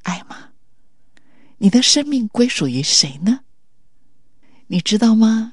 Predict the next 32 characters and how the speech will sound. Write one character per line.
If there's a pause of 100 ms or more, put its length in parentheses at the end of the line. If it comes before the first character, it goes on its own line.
(160)
你
经
历
过
吗？ (480)
上
帝
用
永
不
止
息
的
爱， (600)
用
牺
牲
的
爱 (440)
来
拯
救
你， (480)
拯
救
我， (800)
将 (100)
我
们
的
生
命